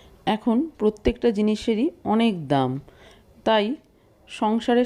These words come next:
সাশ্রয়ের জন্য যদি এইভাবে রান্না করে খাওয়া যায়, তাহলে কিন্তু কোনো জিনিস ফেলানোও হয় না আর খেয়ে নেওয়াও যায়। ডাল ভাতের সাথে কিন্তু সাইড ডিশ হিসাবে এটা বেশ ভালোই লাগে। দেখুন একদিক ভাজা হয়ে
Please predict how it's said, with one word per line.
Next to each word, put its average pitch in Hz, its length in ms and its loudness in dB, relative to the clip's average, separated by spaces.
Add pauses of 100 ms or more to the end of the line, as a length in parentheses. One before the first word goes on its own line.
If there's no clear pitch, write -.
সাশ্রয়ের 208 560 0
জন্য 214 220 0 (640)
যদি 202 300 0
এইভাবে 220 320 0 (580)
রান্না 180 320 0
করে 220 180 0 (140)
খাওয়া 208 260 2
যায়, 196 200 0
তাহলে 233 240 -2
কিন্তু 240 300 0
কোনো 208 260 0
জিনিস 208 240 0 (100)
ফেলানোও 185 460 2
হয় 233 280 2
না 320 60 4 (560)
আর 233 220 2 (460)
খেয়ে 269 260 4
নেওয়াও 220 380 2
যায়। 127 260 -4 (540)
ডাল 233 220 4
ভাতের 254 280 0
সাথে 233 240 -4
কিন্তু 220 180 -2 (140)
সাইড 185 300 0
ডিশ 202 160 -6 (140)
হিসাবে 190 300 -2 (300)
এটা - 160 0
বেশ 240 180 0 (120)
ভালোই 185 280 2
লাগে। 135 300 -2 (1800)
দেখুন 269 300 2 (100)
একদিক 180 360 -4
ভাজা 208 360 0
হয়ে 233 160 2